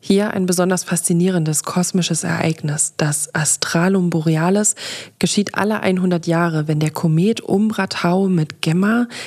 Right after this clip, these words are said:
dem hellsten Stern der nördlichen Krone, und Arctur, dem Alpha-Stern des Bootes, ein gleichseitiges Dreieck bildet. Vor mehr als tausend Jahren wurde an dieser Konstellation der Urbann zwischen Licht- und Schattenwelt verankert.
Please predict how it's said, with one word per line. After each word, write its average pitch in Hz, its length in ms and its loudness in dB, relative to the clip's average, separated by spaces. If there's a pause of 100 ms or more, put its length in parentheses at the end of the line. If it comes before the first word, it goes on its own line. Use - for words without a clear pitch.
(160)
dem 151 100 0
hellsten 170 400 0
Stern 160 260 0
der 160 120 2
nördlichen 160 420 0
Krone, 214 560 0 (360)
und - 300 0
Arctur, 180 720 0 (200)
dem 160 180 0
Alpha-Stern 170 680 0
des 156 160 -2
Bootes, 180 580 0 (300)
ein 151 180 2
gleichseitiges 175 800 0
Dreieck 156 400 -2
bildet. 147 420 -4 (720)
Vor - 200 0
mehr 180 340 2
als - 260 -2
tausend 214 560 0
Jahren 151 460 0
wurde 156 180 2
an 151 220 0
dieser 208 260 2
Konstellation 180 920 0
der 147 260 -2
Urbann 175 480 0
zwischen - 340 -2
Licht- 170 360 0
und 156 180 0
Schattenwelt 156 540 0
verankert. 147 640 -2